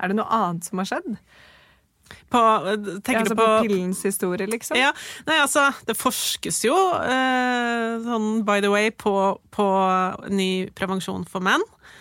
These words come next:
Speaker 2: Eh, det forskes jo, men man har jo ikke klart å, det, det er jo ikke noe som har nådd markedet, eh, men man har liksom begynt å teste hormonprevensjon, eh, for menn, eh, på, på mennesker. Altså det, det har nådd den kliniske fasen.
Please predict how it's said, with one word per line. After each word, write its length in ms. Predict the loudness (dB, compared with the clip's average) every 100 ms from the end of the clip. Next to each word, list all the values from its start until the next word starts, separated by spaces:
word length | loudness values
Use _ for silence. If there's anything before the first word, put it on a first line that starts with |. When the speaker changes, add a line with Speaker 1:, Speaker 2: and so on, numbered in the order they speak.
| -20 _
Speaker 2:
Eh, 680 | -2 0 2 0 0 0 0 -2
det 140 | -4 -4
forskes 500 | -2 -2 -2 -2 0
jo, 120 | 0
men 160 | 2 2
man 140 | 0
har 220 | 0 0 0
jo 20 |
ikke 160 | -6
klart 460 | -2 0 0 -4 -8
å, 460 | -2 2 2 2 0 -4 -16 -16 -18 -4 -2
det, 80 | 0
det 80 | 2
er 140 | 2
jo 40 | 2
ikke 100 | 2
noe 140 | 0 2
som 100 | 2
har 80 |
nådd 240 | 4 2 -2 0
markedet, 600 | 0 0 -6 -4 0 0 -2 -14 -2
eh, 680 | 0 2 2 2 2 0 2
men 240 | 2 2
man 140 | 2 0
har 220 | 2 0
liksom 260 | 0 -2
begynt 160 | 0 -2
å 80 | -2
teste 540 | -4 -2 -6 -4 -2 -2
hormonprevensjon, 1040 | -2 -2 -2 -4 -6 -6 -6 -6 -4 -4 -6 -8 -6
eh, 560 | -4 -4 -4 -6 -8 -10
for 160 | -6 -4
menn, 300 | -2 -2 -2 -4 -6
eh, 420 | -6 -4 -4 -6 -6
på, 220 | -4 -2 -4 -6
på 160 | -4 0
mennesker. 560 | 0 0 -4 0 0 2
Altså 160 | 2
det, 140 | 0 -2 -4
det 80 | -2
har 160 | 0 0
nådd 240 | 0 -2
den 160 | -6 -4
kliniske 480 | -6 -4 -4 -6 -2
fasen. 400 | -2 0 -2